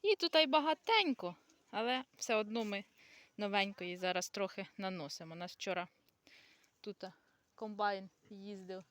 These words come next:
молотив. І ми трошки свіженької піднесемо, нехай буде. А то хто його знає, <laughs> якщо ми свинок своїх не продамо, то... Солома треба буде. Зараз будемо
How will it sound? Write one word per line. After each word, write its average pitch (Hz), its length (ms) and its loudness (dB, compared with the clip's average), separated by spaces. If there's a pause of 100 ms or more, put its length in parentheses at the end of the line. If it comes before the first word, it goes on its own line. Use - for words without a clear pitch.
(120)
молотив. 202 560 -8 (3250)
І 247 120 -6
ми 226 200 -2 (140)
трошки 220 360 2
свіженької 196 680 0
піднесемо, 180 800 -10
нехай 185 320 0
буде. 151 360 -16 (800)
А 180 40 -8
то - 140 -6
хто 220 220 2
його 185 240 2
знає, 175 420 2
<laughs> - 40 -4
якщо 233 380 6
ми 190 140 -4 (420)
свинок 220 440 0
своїх 196 440 -8
не 196 80 -6
продамо, 202 640 -4
то... 180 240 -10 (260)
Солома 294 520 8
треба 208 420 2
буде. 170 440 -12 (1120)
Зараз 175 320 -2
будемо 180 360 -10